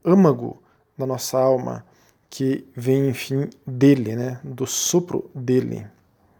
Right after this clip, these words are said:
Os atributos divinos,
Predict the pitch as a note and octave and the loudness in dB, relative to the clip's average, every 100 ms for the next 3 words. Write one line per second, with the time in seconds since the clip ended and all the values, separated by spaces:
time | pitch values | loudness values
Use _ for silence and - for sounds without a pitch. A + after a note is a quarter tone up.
0 | _ _ _ _ _ _ _ _ _ - | _ _ _ _ _ _ _ _ _ -20
1 | - - - - _ D3 C#3+ C#3 - C3+ | -20 -20 -20 -20 _ 0 2 2 0 -2
2 | - C3 D3+ C#3+ B2 A#2 A2 G#2+ D3 D#3 | -2 -2 -2 -2 -4 -4 -4 0 4 4
3 | A2+ G#2 - - | 2 -4 -8 -10